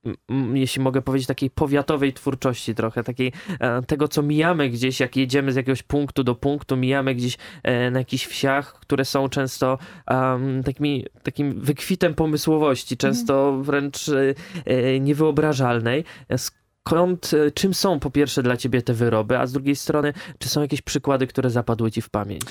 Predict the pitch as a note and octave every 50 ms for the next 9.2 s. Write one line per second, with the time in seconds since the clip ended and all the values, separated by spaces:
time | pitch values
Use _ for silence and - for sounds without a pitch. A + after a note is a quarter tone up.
0 | - - - - - - - A#3+ B3 C4 C#4 C#4+ D#4 F4 F#4+ F#4 - - C#4+ -
1 | C4+ B3+ C4 B3 A#3 B3 A#3 - A#3 A3+ A#3 A#3+ B3 - - A#3 G#3+ - - F#3+
2 | F#3+ - - G#3 G#3 G#3 G#3 G#3 G#3 G3+ G#3 G3+ G#3+ G#3 G#3+ - A#3 A3 - A3
3 | - - G#3+ G#3 - A3 - - - G#3+ G#3 G#3+ - - - G#3+ G#3 G3 - -
4 | A3 - - A3 G#3+ - A3 A3+ A3 A3+ G#3 - - G#3 G3 G3+ G3 G3 F#3+ F#3+
5 | F#3+ G3 G3 - - F#3+ - F#3+ F3+ - F#3 F#3 F#3 F#3 - - - G#3 G#3 -
6 | G#3 G3 F#3+ - G3 G3 F#3+ - G3 F#3 G3+ G3+ G3 F#3+ F#3 F#3+ F#3+ F#3 F#3+ G3
7 | G3 - - G3 F#3+ F#3+ F#3+ F#3 F#3+ G3+ F#3+ - G3 F#3+ F#3+ F#3+ F#3+ F#3+ F#3+ -
8 | - G3 G3+ F#3 G3 F#3+ - - F#3+ F#3+ G3 G3 - - F3 F3 E3+ - - F3+
9 | F3+ F3+ G3